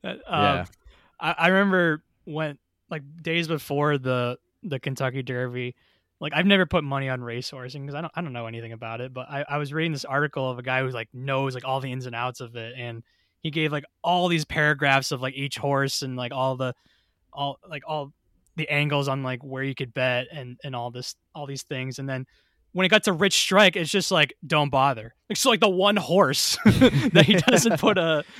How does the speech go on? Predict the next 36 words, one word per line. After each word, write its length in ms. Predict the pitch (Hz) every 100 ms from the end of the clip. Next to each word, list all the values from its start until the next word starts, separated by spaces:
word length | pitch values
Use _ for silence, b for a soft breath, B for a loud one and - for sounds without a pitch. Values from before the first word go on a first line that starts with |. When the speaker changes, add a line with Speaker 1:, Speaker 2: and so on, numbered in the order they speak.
| 196
Speaker 1:
I 80 | 190
don't 120 | 202
know 340 | 180 - -
who 60 | 165
Speaker 2:
Uh. 40 |
Speaker 1:
it 20 | 147
was, 240 | 143 139
but, 120 | 143
like, 120 | 139 147
the 80 |
one 320 | 143 151 160 175
horse 480 | 160 156 139 - - _
<laughs> 340 | 214 254 254
in 120 | 190 170
his 120 | 151
article, 340 | 147 156 160
he's 180 | 143 139
like, 140 | 135
"Yeah, 140 | 135 127
don't 200 | 143 143
even 140 | 127
bother 260 | 120 120 120
with 100 | 120
this 140 | 120
horse." 360 | 123 117 143 - -
<laughs> 60 |
Ends 260 | 277 214 190
up 120 | 180
winning 280 | 143 147 165
it 20 |
Speaker 2:
Yeah, 200 | - 85
Speaker 1:
all. 80 | 123 71
Speaker 2:
ends 260 | 95 101
up 100 | 107
winning 340 | 87 101 92 92
it. 260 | 90 196